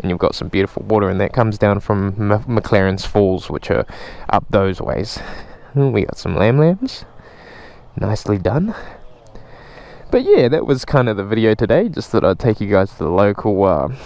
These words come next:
swimming spot. And, uh, yeah, let you know about the big announcement. So make sure you comment and let me know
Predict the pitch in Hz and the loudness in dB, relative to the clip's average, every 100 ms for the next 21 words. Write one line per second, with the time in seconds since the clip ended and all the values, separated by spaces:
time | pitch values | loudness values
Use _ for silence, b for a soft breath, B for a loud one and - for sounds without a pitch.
0 | B B - 135 123 120 - 180 247 - | B B 0 2 4 2 0 0 0 -2
1 | - B B B B B B B B B | -12 B B B B B B B B B
2 | B - 123 135 135 135 135 131 117 135 | B 0 2 4 4 4 2 0 -2 2
3 | 196 143 143 131 127 123 117 123 120 127 | 4 4 2 4 4 2 0 -2 0 2
4 | 127 113 131 143 110 - 110 123 151 - | 2 4 2 0 -6 -2 2 2 2 2
5 | 170 147 - 139 117 156 B B 127 123 | 2 4 2 2 2 0 B B 0 2
6 | 113 127 117 110 110 113 | 4 4 4 2 2 -2